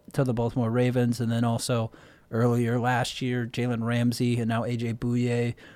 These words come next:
also gone. So it's a very, I think the Jaguars has fallen from grace 'cause, you know, just a couple years ago they were in the A F C Championship.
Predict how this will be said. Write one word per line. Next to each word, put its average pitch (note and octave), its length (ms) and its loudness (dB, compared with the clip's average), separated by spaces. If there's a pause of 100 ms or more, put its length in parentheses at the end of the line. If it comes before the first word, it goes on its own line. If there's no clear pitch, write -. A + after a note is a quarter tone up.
(140)
also A#2 340 2
gone. A2+ 500 -2
So A2+ 380 -4 (400)
it's C3+ 220 -2
a C3+ 80 4
very, D#3 600 6 (680)
I C3+ 120 2
think F3 300 0 (340)
the B2+ 60 0
Jaguars E3+ 760 6
has A#2+ 280 -4 (320)
fallen E3 560 4
from C3 440 4
grace A#2+ 420 -2
'cause, B2 260 -2
you B2+ 180 2
know, B2 60 4
just A#2+ 180 -2
a C3 60 -4
couple C3 280 2
years B2 300 2
ago A#2+ 240 -2
they B2 100 2
were B2 100 2
in A#2+ 80 0
the A#2+ 140 2
A A#2 120 0
F A#2 80 -4
C A#2 160 -6
Championship. A#2+ 680 0